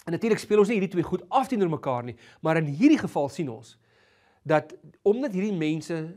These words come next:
s-, uh, hulle het so met feite gewerk, hulle het so analities en klinies gewerk, dat hulle die verwondering van die lewe verloor het. Die Griekse woord is awe, A W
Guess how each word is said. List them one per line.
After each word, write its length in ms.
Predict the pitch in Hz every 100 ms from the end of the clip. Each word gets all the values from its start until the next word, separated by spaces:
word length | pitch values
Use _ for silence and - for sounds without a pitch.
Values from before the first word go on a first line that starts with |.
| 233
s-, 220 | - - -
uh, 220 | 170 160 - _ _ 120 143
hulle 100 | 165
het 80 |
so 140 | - 294
met 100 | -
feite 380 | - 240 - 214
gewerk, 400 | 156 123 117 - -
hulle 100 | 151
het 80 | 170
so 140 | 269 285
analities 400 | 240 185 214 208
en 80 |
klinies 380 | 208 214 208 202
gewerk, 400 | 156 117 110 - - _ _ _ _
dat 160 | 139 139
hulle 140 | 143
die 80 | 135
verwondering 640 | 143 127 107 151 202 190 175
van 140 | - 151
die 80 | 131
lewe 400 | 131 131 120 117 - _ _ _ _
verloor 540 | 127 120 117 117 104
het. 100 | - _ _
Die 80 | 165
Griekse 240 | 226 - 214
woord 220 | 202 143
is 60 | 403 -
awe, 400 | 160 123 107 90 _ _ _ _ _ _
A 300 | 165 156 156
W 400 | 131 110 139 139